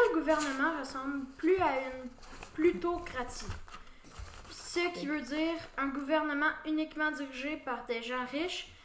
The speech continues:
Speaker 1: qui c-, corrompent les autres députés ou pire, le dirigeant lui-même.
Speaker 2: Puis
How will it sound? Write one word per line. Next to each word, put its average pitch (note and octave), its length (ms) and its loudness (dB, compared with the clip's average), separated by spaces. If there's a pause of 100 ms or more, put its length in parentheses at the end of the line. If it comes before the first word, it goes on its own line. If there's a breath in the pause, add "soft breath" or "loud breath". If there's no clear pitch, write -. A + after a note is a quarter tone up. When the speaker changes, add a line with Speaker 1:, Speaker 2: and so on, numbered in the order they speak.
(240 loud breath)
Speaker 1:
qui C#4 120 -4
c-, - 40 -12 (800)
corrompent C#4+ 520 4 (240)
les A#3+ 220 2
autres A#3+ 320 -2
députés C4+ 580 2 (120)
ou C#4+ 140 -2 (180)
pire, C4 400 -4 (500 loud breath)
le C4+ 80 -4
dirigeant D4 480 2
lui-même. B3 420 -2 (380)
Speaker 2:
Puis G#3+ 240 -4